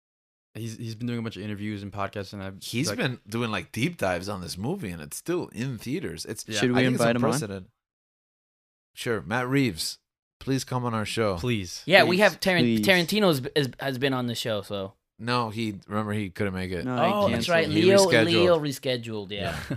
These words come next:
Speaker 1: <laughs>
Speaker 4: And Tarantino.
Speaker 2: Table reads
Speaker 1: Um,
Speaker 2: later.
Speaker 1: So, yeah, he dropped the scene with the Joker, which I thought, I thought was great.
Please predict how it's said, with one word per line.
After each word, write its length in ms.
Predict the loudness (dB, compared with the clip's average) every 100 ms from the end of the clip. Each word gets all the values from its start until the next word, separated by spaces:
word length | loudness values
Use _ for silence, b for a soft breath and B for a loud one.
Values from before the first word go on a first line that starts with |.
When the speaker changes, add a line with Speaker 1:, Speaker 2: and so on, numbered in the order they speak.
| -10
Speaker 1:
<laughs> 80 | -14
Speaker 4:
And 140 | -12
Tarantino. 580 | -10 -10 -10 -12 -12 -8
Speaker 2:
Table 300 | -2 2 2 2
reads 160 | 0
Speaker 1:
Um, 40 | -2
Speaker 2:
later. 380 | -2 -4 -8 -14 _ _ _ _ -10
Speaker 1:
So, 100 | -2
yeah, 160 | 0 2
he 100 | 2
dropped 200 | 2 0
the 80 | -2
scene 140 | -4
with 60 | -4
the 80 | -2
Joker, 340 | -2 -2 -2
which 220 | -4 -2
I 100 | -4
thought, 600 | 0 2 4 4 2 -2 _ _ _ _ _ _ _ -4
I 120 | -2
thought 140 | -2 -6
was 100 | -6
great. 260 | -10 -10